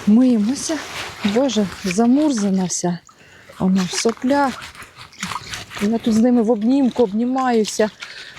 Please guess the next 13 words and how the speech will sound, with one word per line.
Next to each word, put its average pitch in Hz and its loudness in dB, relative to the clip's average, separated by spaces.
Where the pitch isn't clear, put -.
<laughs> 440 -2
Поїхала 330 4
на 427 6
рибалку 330 2
з 302 4
лящами, 311 2
тут 254 0
зажигаю 277 0
по 277 -4
повній. 277 2
<laughs> - -10
Скажу: 233 2
«Юра, 285 2